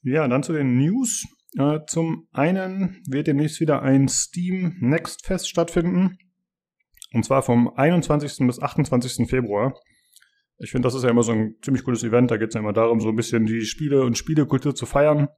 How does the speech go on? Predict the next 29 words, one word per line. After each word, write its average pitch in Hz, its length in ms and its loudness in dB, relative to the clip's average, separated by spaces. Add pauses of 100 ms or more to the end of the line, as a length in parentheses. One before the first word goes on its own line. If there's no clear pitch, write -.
(880)
Und 117 320 2
das 110 120 0
hat 123 100 2
dann 113 140 4
oft 113 180 0
irgendwelche 110 380 0
Entwicklerstreams, 120 640 0
bringt 113 180 -4
das 117 140 0
mit 110 160 -2
sich, 113 260 -2
oder 110 260 0
aber 101 260 0
auch, 104 320 -2
äh, 107 140 -4
viele 113 240 0
Demos 131 420 4
und 120 100 0
so. 117 280 0 (920)
Das 107 160 -8
heißt, 110 300 -2
äh, 101 120 -6
vielleicht 104 320 -4
hat 104 80 -2
man 104 80 -2
dann 101 160 0
wieder 98 140 0
Möglichkeiten, 98 540 -2
Spiele 120 500 0